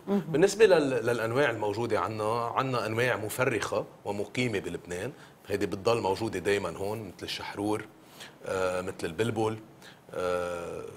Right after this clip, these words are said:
Speaker 2: وأنواع تانية أكيد منهم مثل ال-، الحجل.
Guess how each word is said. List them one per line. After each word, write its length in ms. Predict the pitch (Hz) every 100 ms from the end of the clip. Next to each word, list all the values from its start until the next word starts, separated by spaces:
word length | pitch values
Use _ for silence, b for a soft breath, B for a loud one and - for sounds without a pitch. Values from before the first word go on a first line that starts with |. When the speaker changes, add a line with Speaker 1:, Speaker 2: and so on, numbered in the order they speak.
| - -
Speaker 2:
وأنواع 360 | - 117 123 110
تانية 360 | - 113 98
أكيد 280 | - - 82
منهم 300 | 101 110 107
مثل 80 | 90 -
ال-، 580 | 85 85 82 87 85 85 B B B
الحجل. 500 | 120 - 120 120 110